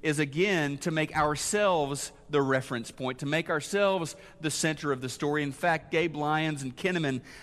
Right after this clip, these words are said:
uh, wrote, uh, did a study a while back, and they found that ninety-one percent of Americans affirm this statement. Here goes. "To find yourself, look within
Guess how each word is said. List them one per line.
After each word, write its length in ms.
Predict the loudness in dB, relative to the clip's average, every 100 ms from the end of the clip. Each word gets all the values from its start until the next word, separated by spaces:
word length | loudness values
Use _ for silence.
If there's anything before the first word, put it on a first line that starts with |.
| 0
uh, 180 | 2 2 -4 -20 -14 0
wrote, 260 | 2 4
uh, 300 | 2 2 0
did 180 | -2 -2
a 60 | -2
study 360 | 0 2 2
a 40 | 2
while 180 | 2
back, 140 | 2 0
and 80 | -2
they 80 |
found 300 | -2 0 0
that 160 | -2 -4
ninety-one 1040 | 0 2 2 2 0 0 2 2 2 2
percent 880 | -2 -2 -2 -2 2 2 2 -6 -10 -10 -20 -10 0
of 160 | 2
Americans 760 | 2 2 2 2 0 -2 -4 -10 -4 -2
affirm 680 | -2 0 2 2 0 -2 -8
this 280 | -2 -2 -2
statement. 640 | -8 -6 -2 -2 -2 -4
Here 120 | -2
goes. 480 | 0 -2 -2 -8 -16 -20 -20 -20 -12
"To 200 | -2 -2
find 560 | 0 2 4 4 2 -2
yourself, 1040 | 0 2 2 2 2 4 2 0 -6 -14 -20 -20 -20 -20 -20 -20 -12
look 440 | -2 4 4 2 -6 -14 -20 -16 -2
within 720 | 0 2 4 4 4 0